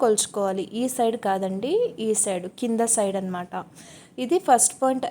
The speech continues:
అయిపోయింది కదా. And సెకండ్ పాయింట్ వచ్చేసి మనము ఇక్కడ షోల్డర్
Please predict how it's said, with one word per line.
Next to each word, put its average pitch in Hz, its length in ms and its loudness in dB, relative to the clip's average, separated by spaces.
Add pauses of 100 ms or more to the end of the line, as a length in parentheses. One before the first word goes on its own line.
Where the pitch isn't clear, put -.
అయిపోయింది 214 480 0
కదా. 226 180 -2 (360)
And 214 120 0 (120)
సెకండ్ 294 380 -2
పాయింట్ 294 320 0
వచ్చేసి 233 440 -2 (180)
మనము 226 320 0 (220)
ఇక్కడ 233 260 -2 (280)
షోల్డర్ 220 460 2